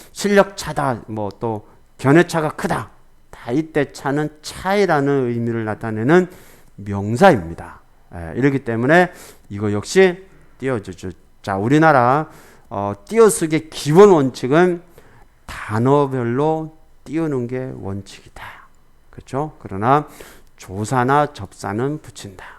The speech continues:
뭐 이런 게 있죠. 자, 세대차. 세대라는 단어, 차라는 여기 차의 의미를 뜻하기 때문에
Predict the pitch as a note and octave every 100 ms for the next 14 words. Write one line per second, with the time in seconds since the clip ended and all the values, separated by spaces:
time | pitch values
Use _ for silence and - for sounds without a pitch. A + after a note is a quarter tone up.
0 | _ - - G#2 G2+ G2 - - - F#2
1 | - D3 D#3 D#3+ - E3 - - - -
2 | - - - B2+ C3 C3+ C3 C#3+ C#3+ B2+
3 | B2+ D#3+ E3+ D#3+ - - - - - D3
4 | D3+ C#3+ B2+ C#3+ D3+ B2+ A2 A2 G#2 -
5 | - - - F#3+ G3 F3 B2+ B2 A#2+ A2+
6 | A2 - G#2+ - - A#2+ G#2+ - G#2 A2
7 | C3 C#3